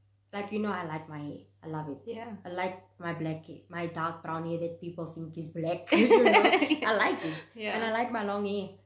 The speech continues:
Speaker 1: And, but then the other day I was like, "Ah, I kinda wanna dye it."
Speaker 2: Mm.
Speaker 1: Or, like, go brown or something, you know, and then, like, just trim it a bit just so it can look nice. I never used to wear my curls a lot.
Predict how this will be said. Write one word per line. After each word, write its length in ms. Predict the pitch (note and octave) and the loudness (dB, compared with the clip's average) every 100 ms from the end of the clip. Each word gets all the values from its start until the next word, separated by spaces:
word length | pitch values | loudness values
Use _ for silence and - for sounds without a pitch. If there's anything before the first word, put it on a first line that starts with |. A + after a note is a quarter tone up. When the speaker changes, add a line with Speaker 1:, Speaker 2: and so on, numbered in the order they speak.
| _ _ _ _ _ | _ _ _ _ _
Speaker 1:
And, 100 | G#3+ | -2
but 120 | A#3 | 0
then 180 | A#3+ B3 | 2 2
the 80 | A3+ | 2
other 280 | A3 B3+ A#3+ | 2 2 2
day 100 | G3+ | 0
I 80 | G3+ | 0
was 140 | G3 | -2
like, 180 | F#3+ F#3+ | -4 -6
"Ah, 60 | - - - | -10 -14 -12
I 40 | G3 | -10
kinda 180 | G3 G3 | -6 -6
wanna 380 | F#3 F3+ E3+ E3 - _ _ _ _ - _ _ _ _ _ _ D#3+ | -6 -8 -10 -12 -18 _ _ _ _ -20 _ _ _ _ _ _ -8
dye 260 | E3 G#3 D#3+ | -4 -2 -4
it." 400 | - - _ - | -6 -14 _ -12
Speaker 2:
Mm. 260 | G#3 F3 G3+ - _ - | -8 -8 -10 -18 _ -12
Speaker 1:
Or, 120 | G3 | -8
like, 180 | F#3 F3 | -6 -4
go 140 | F3+ | -4
brown 480 | E3+ D#3 F3 D#3+ - - | -2 -4 -4 -6 -12 -14
or 60 | |
something, 420 | E3 D#3 D3+ C3+ - - _ _ | -10 -8 -8 -10 -16 -20 _ _
you 80 | E3+ | -10
know, 180 | E3 D#3+ | -8 -8
and 120 | F3 E3+ | -6 -4
then, 100 | E3+ | -4
like, 160 | E3+ | -4
just 240 | G3 - - | -10 -14 -12
trim 200 | F3+ E3+ | -10 -8
it 100 | D#3+ | -8
a 40 | |
bit 180 | D3+ D3+ | -10 -10
just 200 | E3+ - | -14 -10
so 80 | F3+ | -8
it 140 | E3+ | -8
can 160 | E3+ D#3+ | -8 -8
look 120 | D#3 | -8
nice. 300 | D#3+ D#3 D#3 _ _ _ _ _ _ _ | -8 -8 -10 _ _ _ _ _ _ _
I 100 | G#3+ G#3+ | -2 2
never 240 | G3+ A#3 | 2 0
used 280 | A3 F#3+ F#3+ | -2 -2 -4
to 60 | |
wear 120 | F3+ F3 | -6 -6
my 140 | E3+ | -6
curls 260 | E3+ F3 E3 | -8 -8 -6
a 60 | |
lot. 340 | D3+ C#3 D3 | -6 -8 -12